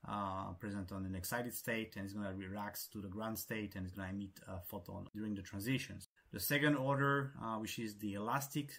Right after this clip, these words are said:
uh, scattering, uh, or Rayleigh scattering. So basically you have the absorption of a photon, gives, giving rise to, uh, electron hole pairs, and those electron hole pairs will recombine,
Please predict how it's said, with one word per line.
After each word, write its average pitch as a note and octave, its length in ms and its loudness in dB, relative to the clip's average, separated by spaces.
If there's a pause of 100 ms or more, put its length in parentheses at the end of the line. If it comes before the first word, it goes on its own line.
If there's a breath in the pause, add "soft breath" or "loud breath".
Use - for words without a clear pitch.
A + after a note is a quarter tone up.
(160)
uh, A#2 80 -2
scattering, A#2+ 720 0
uh, G#2 340 -4
or G2+ 300 -4
Rayleigh A#2 320 2
scattering. A2+ 640 -2 (300 loud breath)
So A2+ 180 -4
basically A2 360 0
you G#2+ 160 0
have G2+ 180 0
the G#2 80 -2
absorption A2 520 0
of A#2+ 140 0
a A2+ 60 -2
photon, A2 600 0 (180)
gives, G#2+ 220 0
giving G#2+ 380 -4
rise G#2+ 260 -2
to, G2 240 -4
uh, F#2 160 -2 (180)
electron G#2+ 340 -4
hole A#2+ 200 2
pairs, B2 440 2 (420 loud breath)
and G#2+ 140 2
those A2 180 0
electron G#2 380 -2
hole B2 220 2
pairs A#2 420 2
will G2 140 0
recombine, G#2 800 2